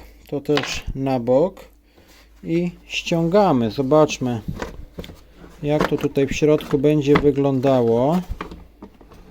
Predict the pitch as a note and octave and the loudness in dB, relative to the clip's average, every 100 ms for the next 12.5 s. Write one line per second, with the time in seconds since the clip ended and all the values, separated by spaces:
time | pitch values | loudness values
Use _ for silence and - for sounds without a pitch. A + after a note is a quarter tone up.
0 | - - - - - - - C#3 B2+ A#2 | -18 -18 -18 -20 -20 -20 -12 -8 -6 -2
1 | D#3 D#3+ D3 - C#3+ C#3+ C3 D3+ C#3+ D3 | -2 0 -4 -2 2 4 6 4 4 2
2 | C3 A#2+ B2+ C#3 C#3+ C#3+ D#3+ E3 D3+ D#3 | 2 2 2 0 2 4 4 4 2 4
3 | D3+ D#3 D#3 B2 - B2+ B2 E3+ F3+ - | 4 6 6 4 0 0 2 2 0 -6
4 | - - - - - _ - D#3 D#3 C#3 | -8 -8 -8 -14 -20 _ -8 2 4 4
5 | D#3+ D3 D3+ C3+ D3 D3 - C#3+ C#3 C#3 | 2 4 4 6 6 6 4 -2 -2 -2
6 | C#3+ B2+ E3 F3 C3 - B2 - A#2+ B2+ | -2 0 2 2 2 0 -2 -4 -4 -2
7 | B2+ B2+ A#2 A#2 A#2 A#2 - B2 A#2 - | 0 0 0 -2 -4 -6 -6 -6 -6 -2
8 | A#2+ C3+ F#3+ - - - - - - - | 0 2 0 -4 -20 -20 -12 -10 -10 -10
9 | - - - _ - - C3+ C3+ C3+ C3+ | -14 -18 -20 _ -18 -8 -2 0 0 2
10 | C3+ B2+ - C#3 B2+ B2+ A#2+ A#2 C#3+ C#3+ | 2 0 -6 -6 -2 -2 -2 2 4 4
11 | C3 - C3 B2+ B2 B2 B2+ - B2+ B2 | 2 -2 -2 0 0 -2 -2 0 2 2
12 | A2 - C3 D#3+ | 0 -4 0 0